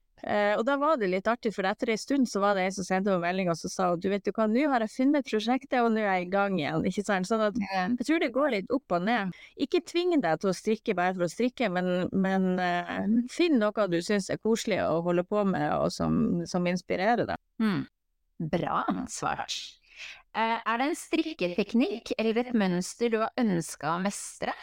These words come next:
Speaker 2: men som ikke du har fått til enda, eller som ikke du har prøvd deg på av en eller annen grunn?
Speaker 1: Eh, vet du hva, jeg holdt meg veldig lenge unna flettestrikk, eh, fordi at det så jeg på som så ufattelig vanskelig.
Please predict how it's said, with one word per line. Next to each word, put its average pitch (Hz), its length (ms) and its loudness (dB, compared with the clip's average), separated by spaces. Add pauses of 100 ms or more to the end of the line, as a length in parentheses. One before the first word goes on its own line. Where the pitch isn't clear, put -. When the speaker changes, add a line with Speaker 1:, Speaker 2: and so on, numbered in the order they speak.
Speaker 2:
men 254 160 4
som 240 140 2
ikke - 220 0
du 160 80 0
har 208 180 0
fått 220 240 -4
til 170 160 0
enda, 180 360 0
eller 277 200 4
som 240 220 2
ikke 233 220 -2
du 208 100 2
har 214 320 -2 (180)
prøvd 202 240 0
deg 208 180 -2
på 240 120 -2
av 233 160 -8
en 269 160 2
eller 240 160 2
annen 240 140 0
grunn? 254 260 0
Speaker 1:
Eh, 233 480 2
vet 254 180 0
du 277 60 0
hva, 285 240 0
jeg 254 300 0 (400)
holdt 302 300 -2
meg 208 200 -2 (480)
veldig 254 460 2
lenge 190 320 0
unna 202 200 2
flettestrikk, - 840 -6 (340)
eh, 190 540 0
fordi 226 260 0
at 214 140 0
det 269 180 2
så - 320 0
jeg 175 140 0
på 170 120 2
som 170 220 0
så - 160 0
ufattelig 190 480 -2
vanskelig. 190 480 0